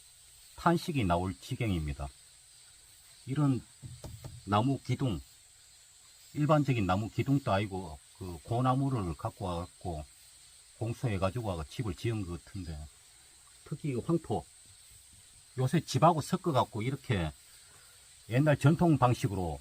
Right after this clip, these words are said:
짓는 집이 잘 없거든요. 그것도 그래 해놨고 이 집 전체가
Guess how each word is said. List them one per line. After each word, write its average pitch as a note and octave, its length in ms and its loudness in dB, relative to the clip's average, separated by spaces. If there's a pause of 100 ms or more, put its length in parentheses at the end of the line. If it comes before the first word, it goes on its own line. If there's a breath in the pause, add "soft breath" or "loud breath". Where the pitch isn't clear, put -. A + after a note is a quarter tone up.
(140)
짓는 C#3 280 6
집이 A2+ 220 -4
잘 A#2 180 2
없거든요. F#2 580 -2
그것도 D3 340 -2
그래 A#2+ 340 0
해놨고 F2 680 -4 (800)
이 D3+ 140 -6
집 - 220 -6
전체가 F2+ 840 4